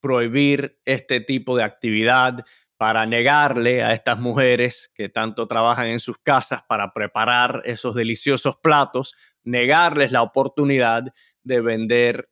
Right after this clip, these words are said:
estas comidas en las calles. Esto me recuerda,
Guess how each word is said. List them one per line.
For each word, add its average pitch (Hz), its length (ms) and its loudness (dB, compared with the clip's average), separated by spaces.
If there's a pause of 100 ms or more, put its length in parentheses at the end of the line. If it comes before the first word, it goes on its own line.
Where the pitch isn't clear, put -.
(120)
estas 117 360 -6
comidas 117 760 -2
en 113 220 -6
las 117 160 -2
calles. 131 580 0 (260)
Esto 160 260 4
me 208 140 2
recuerda, 151 680 4